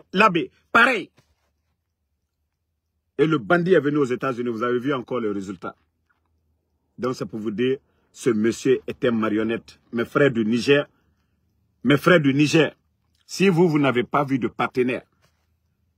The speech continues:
vous n'avez pas vu de partenaire, c'est Mamadi Doumbouya. Allah, vous avez tapé poteau. De la manière qu'il a trahi son bienfaiteur, le président Alpha Condé, vous ne pouvez rien faire pour Mamadi.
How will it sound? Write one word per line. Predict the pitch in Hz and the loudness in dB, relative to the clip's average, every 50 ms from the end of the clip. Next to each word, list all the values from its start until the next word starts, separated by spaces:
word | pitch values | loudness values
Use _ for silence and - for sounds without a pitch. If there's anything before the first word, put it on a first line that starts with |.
| _ _ _ | _ _ _
vous | 107 123 160 | 0 2 4
n'avez | 156 147 143 113 131 127 | 6 6 6 4 4 2
pas | - _ 180 170 160 | 4 _ 2 2 4
vu | 139 156 | 2 -2
de | 135 117 107 | 0 0 -2
partenaire, | - _ 151 143 - - 156 147 156 160 180 - _ _ _ _ _ _ _ | -2 _ -6 -4 -2 0 0 0 0 -2 -2 -6 _ _ _ _ _ _ _
c'est | - - - 156 139 | -8 -2 0 2 4
Mamadi | 139 143 147 147 147 147 170 151 | 4 4 4 4 4 4 2 2
Doumbouya. | 135 135 131 123 131 120 107 98 - _ - - _ _ _ _ _ _ _ _ _ _ _ _ _ _ | 0 -2 0 2 0 0 0 -2 -8 _ -20 -20 _ _ _ _ _ _ _ _ _ _ _ _ _ _
Allah, | 113 113 113 110 113 123 127 127 131 127 - _ _ _ _ _ _ _ _ _ _ _ _ _ _ _ _ _ _ _ _ - | -2 0 2 2 2 2 2 2 0 0 -4 _ _ _ _ _ _ _ _ _ _ _ _ _ _ _ _ _ _ _ _ -10
vous | 120 101 120 | -4 0 0
avez | 117 107 110 | 2 0 0
tapé | 107 - 135 127 - 143 | -2 -2 -4 -2 0 -2
poteau. | 131 - 107 101 - 110 - - _ _ _ _ _ _ _ _ _ _ _ _ _ _ _ _ _ _ _ _ _ _ _ _ _ _ _ | -2 -2 -6 -4 -4 -6 -6 -6 _ _ _ _ _ _ _ _ _ _ _ _ _ _ _ _ _ _ _ _ _ _ _ _ _ _ _
De | 113 160 165 | 4 6 6
la | 170 165 151 | 8 6 6
manière | 156 160 175 196 208 214 220 226 220 - - | 4 4 4 4 6 6 6 4 4 2 0
qu'il | 165 156 147 | 0 2 2
a | 139 | 2
trahi | - - - 185 185 196 214 202 | 0 0 0 2 4 4 4 2
son | - - 160 131 | -2 -2 -2 -2
bienfaiteur, | 117 120 143 139 - 160 143 - - 156 147 - - _ _ _ | 0 0 -2 -2 -2 -4 -6 -2 0 0 0 0 -4 _ _ _
le | - 139 160 | 0 0 0
président | - - 247 254 247 262 285 | 4 6 6 6 6 6 4
Alpha | 240 - 196 - | 4 2 -2 -2
Condé, | - 170 165 160 135 - - _ _ _ _ _ | 0 -2 0 0 -2 -4 -8 _ _ _ _ _
vous | 131 170 | 0 0
ne | 185 175 | 2 2
pouvez | 143 - 170 156 175 160 | -2 -2 0 2 2 4
rien | 151 160 185 233 240 | 4 2 0 0 0
faire | - - 208 175 | 2 0 -2 0
pour | - 160 | -2 -2
Mamadi. | 147 143 135 139 131 120 135 147 147 | -2 0 0 -2 -2 -2 -4 -6 -6